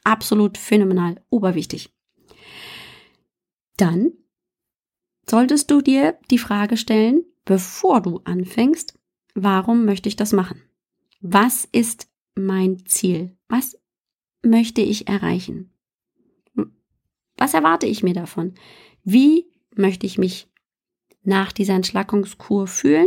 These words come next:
Wie möchte ich aussehen? Wie soll mein Leben danach aussehen? Was soll es bewirken? Diese Fragen solltest du dir unbedingt, bevor du überhaupt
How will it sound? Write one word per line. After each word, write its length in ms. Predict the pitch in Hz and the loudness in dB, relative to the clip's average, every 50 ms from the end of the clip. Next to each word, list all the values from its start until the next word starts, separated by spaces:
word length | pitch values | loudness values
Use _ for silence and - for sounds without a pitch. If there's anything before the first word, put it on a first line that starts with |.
| 427 - _ _ _ _ _ _ _ _ _ - | 2 0 _ _ _ _ _ _ _ _ _ -4
Wie 140 | - 208 202 | 0 2 2
möchte 300 | 196 196 190 185 - 180 | 4 2 0 0 -4 -6
ich 160 | 185 185 - _ _ _ - | -6 -8 -10 _ _ _ -8
aussehen? 520 | - 175 170 202 208 - - 240 262 302 403 480 - _ _ _ _ _ _ _ _ _ _ _ _ _ _ _ _ _ _ _ _ _ _ _ _ _ _ _ _ _ _ _ _ _ _ | -6 -4 -4 -4 -4 -2 0 0 2 2 0 -2 -4 _ _ _ _ _ _ _ _ _ _ _ _ _ _ _ _ _ _ _ _ _ _ _ _ _ _ _ _ _ _ _ _ _ _
Wie 140 | - 208 214 | 0 2 4
soll 160 | 220 226 214 | 4 4 4
mein 180 | 214 214 196 185 | 6 4 4 4
Leben 380 | 202 208 202 208 180 165 - _ _ _ _ _ - | 4 4 4 2 0 -2 -4 _ _ _ _ _ -10
danach 460 | - 214 185 180 170 175 175 - - | -4 -2 -2 0 0 -2 -4 -6 -8
aussehen? 500 | - 160 180 185 - - - - 180 - _ _ _ _ _ _ _ _ _ _ _ - | -8 -8 -8 -8 -10 -10 -10 -12 -14 -18 _ _ _ _ _ _ _ _ _ _ _ 0
Was 220 | - 233 233 - - | 0 0 2 2 2
soll 220 | 226 226 233 226 - | 2 2 2 2 0
es 140 | 220 208 - | -4 -6 -4
bewirken? 500 | - 190 170 180 175 165 - - - - _ _ _ _ _ _ - - _ _ - - - - _ _ _ _ _ _ - | -4 -4 -2 -2 -4 -4 -6 -12 -16 -18 _ _ _ _ _ _ -20 -20 _ _ -20 -20 -20 -20 _ _ _ _ _ _ 2
Diese 280 | 220 226 254 285 330 339 | 4 4 4 4 2 -2
Fragen 500 | - - - 254 226 202 185 190 190 180 | -2 -2 0 0 2 2 2 2 0 0
solltest 380 | 190 185 180 196 185 185 - | 0 -2 -4 -4 -6 -6 -6
du 80 | 196 190 | -4 -2
dir 280 | 185 190 190 - - _ | 0 0 0 -2 -2 _
unbedingt, 1000 | - 294 285 285 277 262 269 262 247 - - 226 190 175 175 185 196 - - - _ _ _ _ _ _ _ _ - | 4 6 6 6 6 4 2 -2 -2 0 2 2 4 2 2 -2 -6 -10 -18 -20 _ _ _ _ _ _ _ _ -4
bevor 360 | 208 208 - - 320 330 320 | -4 -4 -2 0 0 2 2
du 80 | 302 294 | 2 2
überhaupt 680 | - 254 226 226 214 208 208 202 202 - - - | 0 2 2 2 2 2 0 -2 -2 -4 -12 -20